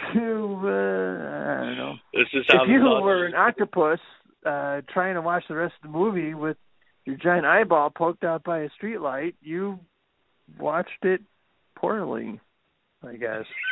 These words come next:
Speaker 1: I don't know.
Speaker 2: Order the eye kebab. Maybe you'll get, get it back.
Speaker 1: <laughs> You should have got, in his forehead should be a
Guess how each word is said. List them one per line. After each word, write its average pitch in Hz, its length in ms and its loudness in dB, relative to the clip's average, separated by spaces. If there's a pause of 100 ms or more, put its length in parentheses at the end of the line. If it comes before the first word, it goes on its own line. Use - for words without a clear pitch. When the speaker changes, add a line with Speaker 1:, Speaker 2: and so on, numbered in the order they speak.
(140)
Speaker 1:
I - 60 -2 (100)
don't - 0 -
know. 143 160 -6 (1900)
Speaker 2:
Order 214 380 6
the 247 160 2
eye 262 280 2
kebab. 131 440 -4 (680)
Maybe 143 220 -8
you'll 175 160 0
get, - 400 -4
get 208 120 6
it 202 120 6
back. 190 240 4 (640)
Speaker 1:
<laughs> 302 240 4 (520)
You 196 200 6
should 233 120 6
have 226 100 6
got, 202 260 4
in 196 200 0
his 190 140 4 (140)
forehead 208 380 2 (100)
should 208 100 -4
be 190 120 -6
a 202 80 -6